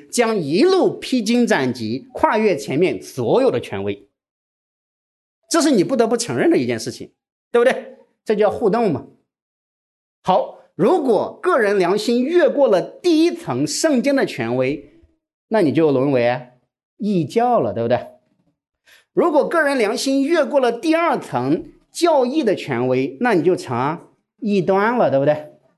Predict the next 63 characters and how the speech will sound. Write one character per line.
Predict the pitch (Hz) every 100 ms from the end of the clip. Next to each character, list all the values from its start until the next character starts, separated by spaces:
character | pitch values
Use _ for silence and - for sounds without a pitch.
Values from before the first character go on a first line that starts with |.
| _ _ _ _ _
啊， | 131
是 | -
的， | 294
你 | 170
不 | 247
承 | - 165
认 | 208 185 147
使 | -
徒 | 131
信 | 170 151
经， | 151 151
基 | 175
本 | 143
上 |
就 | 135
异 | 147 151
端 | 156
了 | 160
嘛。 | 110 - _ _ _ _ _ _ _
如 | - 359
果 | 311 220
个 | 330
人 | 294
良 | 269 247
心 | 240 294
越 | 302 311
过 | 262
了 | 262
第 | 240 277
三 | 254 - 302 302
层 | 240 151
宪 | 170 - - 330 302 226
章 | 269 311
的 | 262
权 | - 135 127
威， | 135 147 147 - -
通 | 269
常 | 226 180
就 | 180
会 | 185
爆 | 170 180
发 | 175 147 147
宗 | 170 160
教 | 139
改 | 117
革。 | 92 98 - _ _ _ _ _ _ _ _ _ _ _ _ _ _ _ _ - - - _
如 | 180 294 330
果 | 254 175 120 -
个 | 349
人 | 294 247
良 | 226 262
心 | 269 277
越 | 285 320
过 | 240 277
了 | 247
第 | - 339 311
四 | - - 392 339
层 | - 160 143
议 | 202 285 370 330
会 | 220 320 359
的 | 202
权 | - - 135
威， | 135 156 -